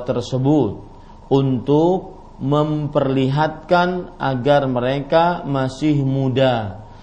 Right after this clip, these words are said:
dan memperlihatkan agar mereka terlihat giginya bagus. Ya.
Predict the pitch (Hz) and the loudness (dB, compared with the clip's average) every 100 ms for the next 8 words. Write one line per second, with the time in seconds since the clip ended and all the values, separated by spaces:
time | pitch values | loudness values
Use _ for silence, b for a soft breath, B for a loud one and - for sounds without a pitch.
0 | B - 117 139 147 160 185 185 135 123 | B -6 0 2 2 0 -2 -2 -2 -2
1 | 123 127 127 131 131 151 151 156 156 - | -2 -2 -2 -2 -4 0 0 0 -6 -8
2 | 127 127 120 135 120 120 117 131 131 156 | -6 -2 2 2 2 0 -2 -2 0 2
3 | 156 160 160 B B - 117 123 135 135 | 2 0 -6 B B -4 -2 0 0 0
4 | 147 151 160 160 120 117 107 110 139 147 | 2 2 0 -2 -4 -2 -2 0 0 0
5 | 151 151 135 123 117 104 117 117 - - | 0 0 2 2 2 0 -2 -4 -12 -14
6 | - - - - - B B B B 101 | -16 -18 -20 -20 -20 B B B B -2
7 | 117 139 - | 0 0 -4